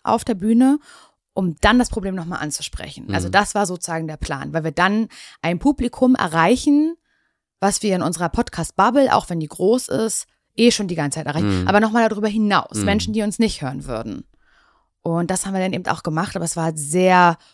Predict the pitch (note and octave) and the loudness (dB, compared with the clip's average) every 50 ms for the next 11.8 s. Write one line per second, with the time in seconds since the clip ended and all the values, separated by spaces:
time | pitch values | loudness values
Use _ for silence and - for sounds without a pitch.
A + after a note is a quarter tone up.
0 | _ _ _ _ - G#3 G#3 G#3+ F#3+ F3 F3 F3 D#3 E3+ D#3+ D#3+ D#3+ D#3 D#3 D#3+ | _ _ _ _ 2 4 4 4 2 2 0 0 -2 -2 -2 0 0 0 0 0
1 | D#3 D#3 D#3+ D#3+ - _ _ _ _ _ _ _ _ _ _ _ _ _ - E3 | 0 -2 -2 -4 -8 _ _ _ _ _ _ _ _ _ _ _ _ _ -8 -8
2 | - D#3+ D#3 E3 D#3+ - E3 F3+ - G3 E3 - F3+ F3 E3+ E3 D3+ - E3+ D#3 | -4 -2 0 0 2 2 0 0 0 -6 -8 -6 -4 -2 -2 -2 -2 -4 -8 -10
3 | - F3+ D#3+ - - D#3+ - - F3 - - - D#3 - - - - D#3 D3 - | -12 -12 -12 -10 -10 -10 -8 -10 -12 -12 -10 -12 -12 -12 -12 -8 -6 -6 -6 -6
4 | - - F3+ F#3 F#3+ - - F#3 C#3+ C#3 - E3+ E3 D#3+ F3 G3+ D3+ C#3+ B2 C3 | -4 -2 -2 -2 0 -2 -2 -4 -4 -4 -2 0 2 4 4 4 4 2 0 -2
5 | D3 E3+ G3+ - _ _ - - _ _ - - D#4 E4+ F4 E4+ - - _ _ | -2 -2 -4 -6 _ _ -20 -20 _ _ 0 2 4 4 4 2 0 -6 _ _
6 | _ - - - - F#4 G4 G4 G4 F#4+ F#4 - - E4 D#4 C#4+ - - - E3 | _ -8 -6 -2 2 6 6 6 6 2 -2 -2 2 4 6 6 6 6 4 4
7 | D3 C#3+ D#3 D3+ _ _ _ _ _ _ _ _ - A#3 B3+ C4 - D#4 C#4+ B3+ | 4 4 2 0 _ _ _ _ _ _ _ _ 4 4 4 4 4 2 0 0
8 | A3+ B3 C#4+ - - - C4+ D4 D#4+ D#4+ D#4 C4+ D4 - - C#4+ D4 C#4+ B3+ F#3 | 0 -2 -2 -2 0 -2 0 0 2 2 0 0 0 0 4 6 6 8 8 8
9 | E3+ - G3 G3+ A#3 A#3+ C4 A#3+ B3+ D#4 D#4+ - - F#4 E4 E4+ - - - D4 | 6 6 6 4 4 4 4 4 2 0 -2 0 0 2 4 4 2 2 2 2
10 | E4 F4 - D#4 - - E4+ E4+ - E4+ G#3+ G#3 G3+ C#4 B3+ G#3+ A3+ B3+ - B3+ | 2 4 2 0 2 2 2 2 2 2 2 4 6 6 6 8 6 6 4 0
11 | D4 - - - - - - - C4 C#4 C#4 G#3+ A3 C#4+ F4 F4+ | -4 -4 -4 -8 -8 -4 2 6 6 6 6 6 4 4 4 4